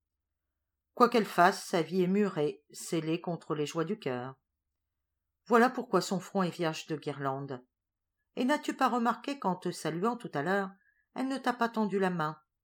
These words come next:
Alors tu comprends, le sentiment que j'ai pour elle, ce n'est pas de l'amour. Mais c'est une sympathie très douce. Le culte qu'on aurait pour un être lointain, presque idéal, tombé des astres.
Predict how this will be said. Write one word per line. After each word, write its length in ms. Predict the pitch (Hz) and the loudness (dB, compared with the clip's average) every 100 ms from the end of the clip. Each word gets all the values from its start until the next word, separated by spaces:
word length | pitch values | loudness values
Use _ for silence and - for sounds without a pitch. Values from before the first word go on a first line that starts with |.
| _ _ _ _ | _ _ _ _
Alors 260 | - 170 - | 2 2 0
tu 80 | 180 | -4
comprends, 480 | 151 143 196 196 - _ | -6 -2 -2 -2 -6 _
le 140 | - 185 | -4 -2
sentiment 440 | 190 170 180 180 | -2 -4 -4 -4
que 140 | 180 156 | -4 -4
j'ai 140 | 151 | -6
pour 240 | - 143 | -8 0
elle, 200 | 190 202 | 2 2
ce 200 | - - | -2 -6
n'est 100 | 143 | -6
pas 160 | 139 139 | -4 -4
de 80 | 185 | 0
l'amour. 540 | 226 208 143 131 - _ _ _ _ _ _ _ | 0 0 -2 -6 -10 _ _ _ _ _ _ _
Mais 180 | 214 254 | -2 0
c'est 240 | 254 277 240 | 0 -2 -2
une 100 | 208 | -2
sympathie 460 | 220 190 190 190 | -2 -2 -2 -6
très 180 | - 160 | -6 -6
douce. 440 | 151 127 - - 131 127 _ _ _ _ | -4 -10 -10 -12 -12 -14 _ _ _ _
Le 160 | 190 196 | 2 2
culte 320 | 220 190 202 | 2 0 0
qu'on 200 | 196 175 | 0 -2
aurait 220 | 175 180 | 2 0
pour 140 | 175 170 | 0 -2
un 100 | 170 | 0
être 260 | 160 165 | -2 -2
lointain, 600 | 185 233 233 - 139 151 - | 0 2 0 -2 -4 -4 -4
presque 360 | 139 131 - | -6 -6 -8
idéal, 520 | 175 202 143 135 156 - | 0 2 2 2 -2 -10
tombé 260 | 135 127 | -8 -6
des 220 | 143 202 131 | -2 -2 -2
astres. 400 | 123 - - | -4 -8 -12